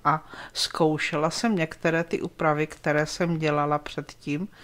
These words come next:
tak jsem zjistila, že jsem spoustu, spoustu věcí o Dark, který, o tom Darktable zapomněla. A hodně mě to překvapilo, protože to nebylo tak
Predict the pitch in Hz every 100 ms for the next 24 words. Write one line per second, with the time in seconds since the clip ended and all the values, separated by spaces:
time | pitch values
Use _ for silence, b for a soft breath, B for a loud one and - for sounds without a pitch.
0 | B B B 147 - 175 170 156 156 -
1 | - 160 151 165 156 151 - 147 - -
2 | 151 196 277 262 - - 240 - 175 170
3 | - - 165 160 - - 147 147 147 -
4 | 147 143 - B B B B B - 165
5 | 151 151 165 160 147 - - 156 143 151
6 | 143 139 156 147 143 139 147 - B B
7 | B B B B B - 147 139 131 156
8 | 160 165 170 170 180 - 175 - 233 277
9 | 226 196 180 175 170 165 180 165 151 147
10 | 208 214 208